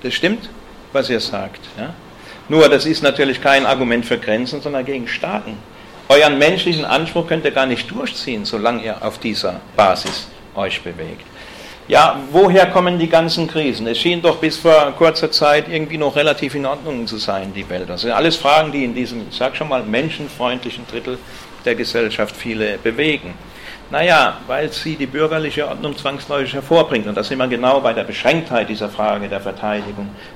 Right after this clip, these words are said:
von bürgerlicher Demokratie.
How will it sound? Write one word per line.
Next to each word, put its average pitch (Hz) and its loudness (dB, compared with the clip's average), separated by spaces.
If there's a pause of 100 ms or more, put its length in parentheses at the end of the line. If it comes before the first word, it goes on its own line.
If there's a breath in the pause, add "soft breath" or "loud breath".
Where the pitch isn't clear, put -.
von 101 -6 (400 loud breath)
bürgerlicher 98 0 (360 loud breath)
Demokratie. 101 -2